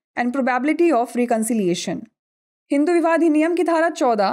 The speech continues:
असाधारण मामलों को छोड़कर विवाहित जोड़ों को विवाह के एक वर्ष से पहले तलाक लेने से रोकती है। इस प्रावधान का उद्देश्य वैवाहिक संस्था की रक्षा करना है। इस बात पर विचार करने से पहले कि एक वर्ष से पहले तलाक के लिए आवेदन करने की अनुमति दी जाए या नहीं,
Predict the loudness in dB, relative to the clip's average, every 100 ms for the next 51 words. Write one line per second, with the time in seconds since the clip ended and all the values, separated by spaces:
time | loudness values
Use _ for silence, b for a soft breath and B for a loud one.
0 | -2 -2 0 0 0 0 0 0 0 0
1 | -2 -2 -2 0 0 -2 -2 -8 _ _
2 | -4 0 0 0 0 0 0 0 0 0
3 | 0 -2 -2 -2 0 0 0 -2 -4 -2
4 | 0 0 0 0 0 0 0 0 0 0
5 | 0 -2 -4 -6 -6 -10 _ -10 -4 -2
6 | 0 0 0 0 0 0 0 0 0 2
7 | 0 0 -2 -2 -4 -2 -4 -2 -2 -2
8 | -2 -2 -2 -2 -2 -6 -8 _ _ -8
9 | -6 -2 0 0 0 0 2 0 0 0
10 | 0 0 0 0 0 0 -2 0 0 0
11 | 0 -2 -4 -4 0 0 0 0 0 -2
12 | -2 0 2 2 0 0 -2 -2 0 0
13 | 0 0 0 -2 -2 -6 -4 -2 0 0
14 | 0 0 0 0 0 0